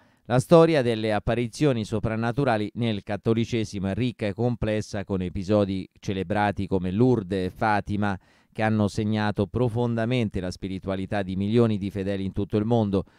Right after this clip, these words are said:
Tuttavia, la proliferazione di segnalazioni di fenomeni soprannaturali negli ultimi anni,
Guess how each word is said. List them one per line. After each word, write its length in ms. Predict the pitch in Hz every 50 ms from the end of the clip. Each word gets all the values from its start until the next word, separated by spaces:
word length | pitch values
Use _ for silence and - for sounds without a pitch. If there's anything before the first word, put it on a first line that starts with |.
| _ _ _
Tuttavia, 460 | - 113 107 - 120 113 120 123 117
la 160 | 107 101 98
proliferazione 1040 | - - 110 117 120 113 113 101 120 113 107 110 107 104 - - 131 131 120 107 98
di 100 | 92 95
segnalazioni 800 | 95 - 104 101 101 104 101 101 98 - - - 127 117 107 104
di 140 | 90 98 90
fenomeni 460 | - 98 98 110 107 104 101 95 95
soprannaturali 800 | 87 - 104 90 107 104 104 104 104 98 98 107 107 104 98 98
negli 200 | 90 95 98 98
ultimi 460 | 110 110 107 - - 117 117 120 113
anni, 380 | 101 95 90 90 87 90 90 80